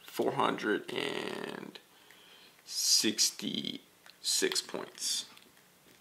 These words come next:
for all his articulation, styles, and whatnot. Uh, there he is right there, looking all rock star. Uh, that's a cool figure. Uh, but yeah,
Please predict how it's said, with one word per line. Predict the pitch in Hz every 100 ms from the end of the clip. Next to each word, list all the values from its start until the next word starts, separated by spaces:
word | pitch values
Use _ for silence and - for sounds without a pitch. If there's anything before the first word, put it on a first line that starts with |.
| -
for | - - - -
all | -
his | - - - - -
articulation, | - - - - - - 101 - - 73 - - - - - - -
styles, | - - - 117 113 107 - - -
and | - -
whatnot. | - - - - - - - - - - - - - - - - - - - -
Uh, | - - - - - - -
there | 143 127
he | 113
is | 117
right | - -
there, | 123 120 117
looking | 117 110 107
all | 104 78
rock | 110 113 -
star. | - 120 117 135 - - - - - -
Uh, | - 127 - - - - -
that's | - -
a |
cool | - - -
figure. | - - - - - - - - - - - - - - - _ - - -
Uh, | - -
but | - - 135
yeah, | 110